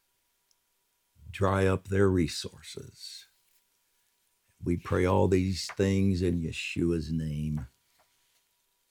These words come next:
Amen. And our decree.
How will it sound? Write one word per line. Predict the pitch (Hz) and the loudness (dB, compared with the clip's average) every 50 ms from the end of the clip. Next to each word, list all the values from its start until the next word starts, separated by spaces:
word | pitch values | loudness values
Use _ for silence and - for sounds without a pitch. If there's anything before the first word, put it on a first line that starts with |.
| _ _ _ _ _ - - - - - | _ _ _ _ _ -20 -20 -20 -14 -10
Amen. | 73 82 80 - - - _ _ _ _ _ _ _ _ _ _ _ _ _ _ _ _ _ - - - _ _ _ _ _ _ _ _ _ _ _ _ _ _ - - - | -6 -6 -6 -6 -8 -12 _ _ _ _ _ _ _ _ _ _ _ _ _ _ _ _ _ -20 -20 -20 _ _ _ _ _ _ _ _ _ _ _ _ _ _ -20 -20 -20
And | - - | -20 -14
our | - 73 80 | -10 -8 -6
decree. | 90 90 - - 139 131 98 73 - - | -6 -6 2 6 8 8 8 8 4 -4